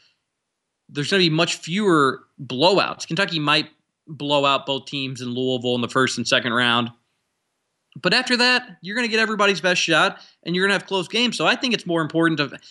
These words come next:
have a Kentucky team find ways to win in crunch time, and especially when things maybe aren't going your way,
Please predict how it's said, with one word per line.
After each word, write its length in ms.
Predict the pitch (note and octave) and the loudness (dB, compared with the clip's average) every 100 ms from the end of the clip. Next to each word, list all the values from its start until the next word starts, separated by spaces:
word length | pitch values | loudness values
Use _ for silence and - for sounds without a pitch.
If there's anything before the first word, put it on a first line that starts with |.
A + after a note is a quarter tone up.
| - _ | -20 _
have 300 | E3 E3+ - | 0 0 -2
a 60 | D3+ | -6
Kentucky 380 | D3 D#3+ E3 D3 | -2 -2 -2 -2
team 200 | D#3 C3 | -2 -4
find 560 | - D#3 F3 E3+ D#3+ | -2 2 2 2 -2
ways 360 | D3 D#3 D3+ - | 2 2 2 -2
to 140 | - | -6
win 600 | B2+ A#2 F#3+ A3 E3 D3+ - _ _ _ _ _ _ _ _ | -6 -4 0 2 2 0 -10 _ _ _ _ _ _ _ _
in 140 | C#3+ B2 | -6 -6
crunch 440 | - G#3 C4+ - | 0 2 2 0
time, 400 | D3 A#2 A2 D3 - _ | 0 0 0 -4 -14 _
and 120 | - C3+ | -6 -6
especially 460 | - A#3+ C#4+ F3+ | 0 0 2 2
when 120 | D3 | 0
things 240 | B2+ D#3 C3 | 0 -2 0
maybe 240 | C#3+ C3+ | -2 0
aren't 160 | C#3 B2 | -4 -4
going 180 | C3+ A#2+ | -6 -4
your 140 | G#2 | -4
way, 400 | D#3 A3 D3 | 0 2 0